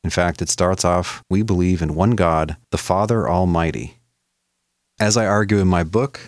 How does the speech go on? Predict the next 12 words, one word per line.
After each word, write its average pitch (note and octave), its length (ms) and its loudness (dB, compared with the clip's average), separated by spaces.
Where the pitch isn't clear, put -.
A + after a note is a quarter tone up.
the F#2 80 -8
first - 560 0
clearly C3 400 0
Trinitarian F2 600 0
creed, F2+ 340 -2
although F2 220 0
not F#2 320 0
quite F#2+ 340 -2
explicitly F#2 760 -4
Trinitarian E2 600 -2
creed, E2 420 0
is D#2+ 400 -2